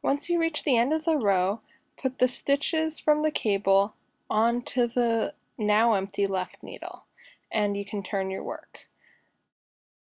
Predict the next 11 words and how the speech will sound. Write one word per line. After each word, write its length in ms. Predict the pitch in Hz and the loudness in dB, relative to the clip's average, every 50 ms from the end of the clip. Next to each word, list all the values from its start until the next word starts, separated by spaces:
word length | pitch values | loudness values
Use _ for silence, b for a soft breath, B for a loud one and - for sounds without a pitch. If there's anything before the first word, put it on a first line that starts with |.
| _ _ _ _ _ b b b b b _ _ _ | _ _ _ _ _ b b b b b _ _ _
Then 420 | 262 233 254 247 226 208 202 220 - - | -4 2 4 6 6 6 4 0 -4 -6
move 280 | 233 226 247 269 277 - | -2 -2 0 -2 0 0
the 100 | 320 302 | -2 -2
stitches 460 | - - 285 277 - 262 247 233 - | 0 -4 -4 -4 -2 -4 -4 -4 -2
you 120 | 208 214 | -4 -4
just 440 | 208 - - 233 240 - - - - | -2 -2 -2 -2 -2 -2 -8 -10 -6
knit 440 | - 214 202 - - - - - - _ _ _ _ _ _ | -2 0 0 0 -2 -6 -12 -18 -20 _ _ _ _ _ _
back 260 | 220 208 220 254 - | 2 2 2 2 0
onto 260 | 247 254 247 247 - 240 | 0 0 0 -2 -2 -2
the 120 | 220 214 | -2 -2
cable 560 | - - 247 208 175 - 80 78 - - - | 0 0 2 0 2 0 -4 -6 -6 -8 -12